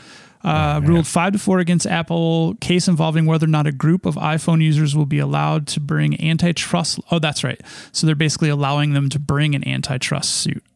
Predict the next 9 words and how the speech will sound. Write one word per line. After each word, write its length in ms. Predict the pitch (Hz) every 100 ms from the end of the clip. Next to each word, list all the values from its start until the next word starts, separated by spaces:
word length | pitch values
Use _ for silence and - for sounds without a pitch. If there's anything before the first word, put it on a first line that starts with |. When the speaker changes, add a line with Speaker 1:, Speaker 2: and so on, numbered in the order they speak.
| _
Speaker 1:
I 80 | -
don't 140 | 156
know 300 | 151 147 139 -
what's 280 | 151 143 -
happened 540 | - 147 - 127 127 - 262 240 233 _ _ -
after 320 | 160 151 143
that, 240 | 123 113 -
though. 340 | - - - _ _ _ _ _ _ _ _ _ _ _ -
Speaker 2:
Hmm. 380 | 220 123 90